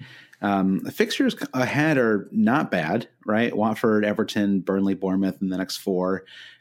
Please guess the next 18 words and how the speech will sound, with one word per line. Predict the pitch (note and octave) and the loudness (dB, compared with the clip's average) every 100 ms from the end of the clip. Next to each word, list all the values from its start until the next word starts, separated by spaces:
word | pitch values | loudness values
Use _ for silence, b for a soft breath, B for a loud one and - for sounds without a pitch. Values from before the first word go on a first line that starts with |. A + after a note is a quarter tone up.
| _ | _
Um, | G2 G2 F#2+ F#2 F2+ - _ - _ _ _ | -2 0 0 0 -2 -6 _ -20 _ _ _
I | - | 0
don't | A3+ | 2
know. | G#3+ F#2 | 2 2
And | G2 B2 | 2 4
then | |
even | C#3 C#3+ | 4 4
after | C3+ A2+ | 2 0
that, | A2 A2+ F2+ - | 0 2 0 -2
they've | F#2+ | -2
got | G2+ F#2+ - | 0 0 0
Man | G#2+ | 2
United | G#2 F#2+ - | 2 0 -2
at | |
home, | - C#3 B2+ B2 G#2+ | -2 0 2 2 2
not, | G2+ G2 - _ - | 0 -2 -6 _ -4
not | G#2 F#2+ | -2 -2
a | F#2+ | -6